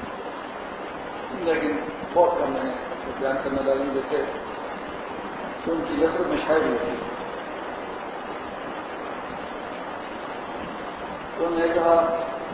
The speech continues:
کہ اجتماع کے بیان میں رسی بسنا ہے۔ انہوں نے کہا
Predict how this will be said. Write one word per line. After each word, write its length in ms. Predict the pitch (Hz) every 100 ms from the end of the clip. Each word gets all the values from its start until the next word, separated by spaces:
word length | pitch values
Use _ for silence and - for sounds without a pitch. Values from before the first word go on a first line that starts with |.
| - - -
کہ 60 |
اجتماع 600 | 147 139 - - 175 190 180
کے 60 | 147
بیان 240 | 131 135 135
میں 140 | 135
رسی 220 | 131 143 135
بسنا 280 | 127 123
ہے۔ 180 | 110 - - - - - - - - - - - - - 113 - - - - - - - - - - - - - - - - 151
انہوں 120 | 156
نے 60 | 156
کہا 120 | 156